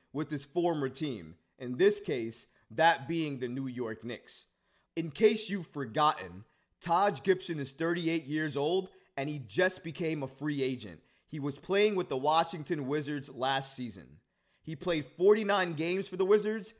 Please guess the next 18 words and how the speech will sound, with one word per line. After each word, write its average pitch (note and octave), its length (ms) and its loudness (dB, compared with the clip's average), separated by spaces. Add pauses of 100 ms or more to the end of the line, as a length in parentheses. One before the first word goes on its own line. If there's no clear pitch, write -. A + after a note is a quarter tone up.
(160)
He F3 200 -8
averaged F3+ 560 2
three G3+ 200 -2
point G3+ 340 -2
four F3+ 260 2
points F3+ 560 -4 (300)
and D#3+ 220 -2
one F3+ 220 0
point F3 340 -2
nine D#3+ 300 0
rebounds A#2 720 -6 (240)
in C#3+ 240 -2
nine G3 320 2
point F#3 380 -2
eight F3 220 -2
minutes E3 320 -4
per D#3 260 -4
game, B2+ 500 -8